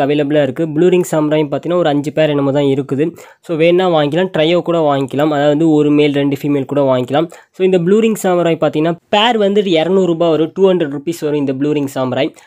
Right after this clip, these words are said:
நெக்ஸ்ட் வாங்க நம்ம மூணாவது வெரைட்டி பார்க்கலாம், அல்பினோ ஃபுல் ரெட். இந்த அல்பினோ ஃபுல் ரெட் பார்த்தீங்கன்னா வந்து பேர் வந்து இரநூத்தம்பது ரூபா வரும். இப்போதைக்கு வந்து ஸ்டாக் கொஞ்சம் கம்மியா தான் இருக்கு. So உங்களுக்கு வேணும்னா சொல்லுங்க,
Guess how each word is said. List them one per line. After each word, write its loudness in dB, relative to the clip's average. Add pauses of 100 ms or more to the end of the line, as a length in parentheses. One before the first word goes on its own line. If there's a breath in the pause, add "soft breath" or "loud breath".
(180 loud breath)
நெக்ஸ்ட் -2
வாங்க 4
நம்ம 2 (100)
மூணாவது 4
வெரைட்டி -2
பார்க்கலாம், 0 (120)
அல்பினோ 0
ஃபுல் -2
ரெட். -2 (560 loud breath)
இந்த 2
அல்பினோ 2
ஃபுல் -2
ரெட் 0
பார்த்தீங்கன்னா 0
வந்து -2 (140)
பேர் 2
வந்து 2
இரநூத்தம்பது 0
ரூபா 4
வரும். 0
இப்போதைக்கு -2
வந்து -4
ஸ்டாக் -2
கொஞ்சம் -4
கம்மியா 2
தான் 2
இருக்கு. -8
So -2
உங்களுக்கு -2
வேணும்னா 2
சொல்லுங்க, -2